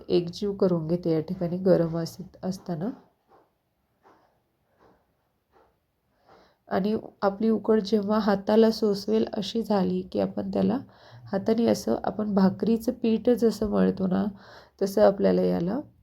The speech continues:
मळून घ्यायचं आहे. अगदी एकजीव पीठ होऊपर्यंत आपल्याला ही प्रोसेस करायची आहे. हे इंद्रायणी तांदळाची पिठी मी केल्यामुळे ना, ते असं चिटकते फार. तर आपला, आपली ही उकड तयार झालेली आहे.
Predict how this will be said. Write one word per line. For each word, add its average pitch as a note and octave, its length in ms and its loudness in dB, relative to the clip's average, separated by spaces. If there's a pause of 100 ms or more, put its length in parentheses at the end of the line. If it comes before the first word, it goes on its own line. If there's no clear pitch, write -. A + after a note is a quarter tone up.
(200)
मळून F#3 340 2
घ्यायचं F3 400 -6
आहे. E3 240 -6 (100)
अगदी F#3+ 440 0
एकजीव G#3 460 0
पीठ G3+ 280 -4
होऊपर्यंत F3+ 840 0
आपल्याला G3 580 0
ही G3+ 220 -2
प्रोसेस G3 680 -4 (540)
करायची F3+ 480 4
आहे. E3+ 320 -2
हे F3+ 160 -2
इंद्रायणी F#3+ 520 0
तांदळाची F#3 640 0
पिठी G3+ 320 -2
मी G3 120 2
केल्यामुळे F3+ 640 2
ना, F3+ 160 -2 (540)
ते G3+ 60 2
असं G3+ 180 0
चिटकते F#3+ 640 -2
फार. F3 360 -6 (120)
तर F3 80 0
आपला, F#3+ 520 0 (460)
आपली F#3+ 280 0
ही G3 120 4
उकड G#3 420 -2 (120)
तयार F#3 360 4
झालेली F3+ 420 2
आहे. F3 400 0